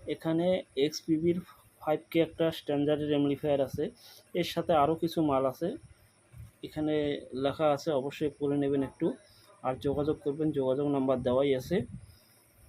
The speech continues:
রেট কী আছে নাই, সেটা অবশ্যই আপনারা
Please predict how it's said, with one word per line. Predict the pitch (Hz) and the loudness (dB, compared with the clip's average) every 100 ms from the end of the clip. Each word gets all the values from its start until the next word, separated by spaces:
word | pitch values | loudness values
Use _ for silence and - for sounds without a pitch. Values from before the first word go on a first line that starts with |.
| - _ - - 131 135 | -20 _ -20 -18 -10 -2
রেট | 156 - | -4 -2
কী | 160 151 | -2 0
আছে | 151 | 0
নাই, | 156 160 | -4 -4
সেটা | - 143 147 139 123 - | -4 0 2 2 0 -2
অবশ্যই | 123 147 160 135 | -6 -4 -4 -2
আপনারা | 143 143 | -2 0